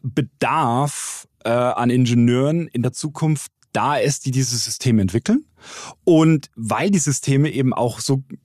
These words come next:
obwohl ich so einfach beschrieben hab, in der, in der Praxis wirklich so kompliziert sind, geht's darum, das wirklich praxisnah zu vermitteln. Also wir haben kleine Modellfahrzeuge, ähm, wo die Studierenden ihren eigenen Code laufen lassen können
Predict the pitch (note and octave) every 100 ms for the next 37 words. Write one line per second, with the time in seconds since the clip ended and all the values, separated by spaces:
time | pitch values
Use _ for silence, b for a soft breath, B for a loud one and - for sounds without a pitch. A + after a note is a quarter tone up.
0 | _ - C#3 C#3 A3 F#3+ - A#2 C3+ C3
1 | A2+ C3 - D#3+ D3 D#3+ D#3+ - _ C#3
2 | C3 A#2 - G#2+ A#2+ B2+ A2+ - C3 -
3 | B2 C3+ A#2+ - A#2+ A2+ - A2+ A#2 -
4 | D#3 - D#3+ B B B - C3 - A#2+
5 | B2+ C3 C3 A2 - A#2+ A2+ - - G#2+
6 | - - G#2+ G#2+ G#2+ - G#2+ - F2+ F2
7 | - F#2+ G#2+ G#2+ A2+ A2 B B - A2+
8 | A2+ A2 A2+ D3+ D#3+ D#3 - D3+ D3 C#3
9 | C#3 B B B A#2+ A#2 A2+ A#2 A2+ A2+
10 | - B2 A2 B2+ B2+ A#2+ A2 A2 - -
11 | G#2+ G#2 A#2 C#3+ C3 - - C3+ C3+ C3+
12 | - G#2+ G2+ E3 - F3+ F3+ F3 F3 F3